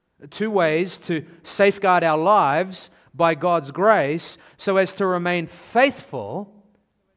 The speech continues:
amidst an unfaithful and fallen world carrying around a body of flesh.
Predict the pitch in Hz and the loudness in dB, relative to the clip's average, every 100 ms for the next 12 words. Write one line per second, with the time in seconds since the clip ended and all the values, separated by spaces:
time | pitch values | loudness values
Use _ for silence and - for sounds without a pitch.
0 | _ _ 151 190 190 185 233 262 - 202 | _ _ -4 -2 -2 0 0 0 0 0
1 | 185 - 160 165 180 - _ _ _ - | 0 -4 -2 -2 -4 -14 _ _ _ -16
2 | 139 - 214 247 233 170 147 131 156 156 | -14 -2 2 2 2 0 -2 0 -4 -6
3 | - _ _ _ _ _ _ _ - 214 | -14 _ _ _ _ _ _ _ 0 4
4 | 226 226 214 190 156 151 143 156 139 139 | 4 2 2 2 2 -2 -2 -2 -2 -4
5 | - 117 87 - _ | -8 -14 -14 -18 _